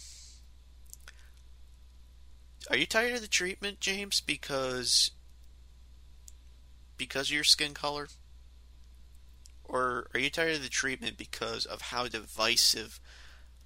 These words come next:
of a person you are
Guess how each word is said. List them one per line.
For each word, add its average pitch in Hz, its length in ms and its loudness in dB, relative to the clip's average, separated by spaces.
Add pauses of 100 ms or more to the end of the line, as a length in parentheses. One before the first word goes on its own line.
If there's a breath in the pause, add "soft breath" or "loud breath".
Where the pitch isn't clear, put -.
(280)
of 110 160 4
a 107 140 0 (340)
person 117 600 4
you 110 280 -8 (140)
are 104 460 0